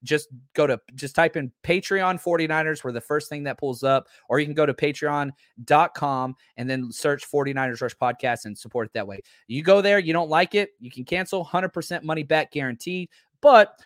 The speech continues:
we do a pretty good job at keeping people happy over there. At least I think we do, because most people do not cancel. So go check that out, um, patreon dot com. Now, let's go back to some more trades that are available.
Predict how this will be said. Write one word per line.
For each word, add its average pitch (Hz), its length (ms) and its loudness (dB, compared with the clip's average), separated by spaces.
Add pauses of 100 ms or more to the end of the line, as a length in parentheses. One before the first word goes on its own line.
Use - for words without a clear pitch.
(120)
we 175 100 -2
do 214 120 2
a 196 40 4
pretty 196 200 0
good 156 160 -2
job 147 260 2
at 123 100 -8
keeping 127 220 -10
people 120 280 -6
happy 117 320 -2
over 98 180 -10
there. 98 140 -10
At 101 80 -10
least 117 180 -6
I 117 60 -2
think 127 260 -6
we 110 100 -10
do, 101 180 -12
because 107 380 -10 (200)
most 139 180 0
people 131 220 -6
do 117 160 -6
not 113 180 -4
cancel. - 460 -14 (240)
So 143 160 2
go 180 160 6
check 190 260 4
that 180 160 6
out, 156 280 6 (200)
um, 123 480 2 (180)
patreon 156 420 2
dot 131 160 0
com. 110 220 -4
Now, 160 160 6
let's 147 200 -2
go 214 100 4
back 202 220 6
to - 80 -12
some 160 180 -2
more 170 480 6 (320)
trades 147 800 2
that 151 200 2
are 160 140 4
available. 160 540 2